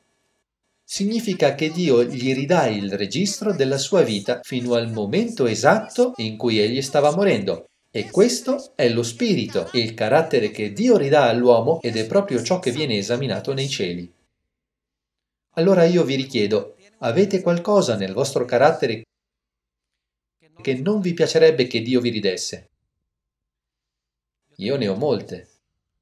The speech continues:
E cosa succede con queste cose? Cosa succede a chi è morto con Cristo? Dio ritorna loro anche queste cose negative dei loro caratteri? Vi ho lasciato per ultimo le notizie più belle.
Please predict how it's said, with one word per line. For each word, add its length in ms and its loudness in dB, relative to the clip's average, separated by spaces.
E 180 -10
cosa 300 0
succede 480 -4
con 140 -8
queste 300 -8
cose? 500 -8
Cosa 260 -2
succede 580 -2
a 100 -6
chi 140 -2
è 60 2
morto 420 0
con 160 -8
Cristo? 520 -6
Dio 200 -4
ritorna 420 0
loro 420 2
anche 520 -2
queste 320 -4
cose 260 0
negative 540 0
dei 180 -2
loro 220 -2
caratteri? 600 -2
Vi 120 -8
ho 60 -2
lasciato 560 -2
per 220 -8
ultimo 520 -8
le 160 -12
notizie 540 -10
più 180 -10
belle. 480 -6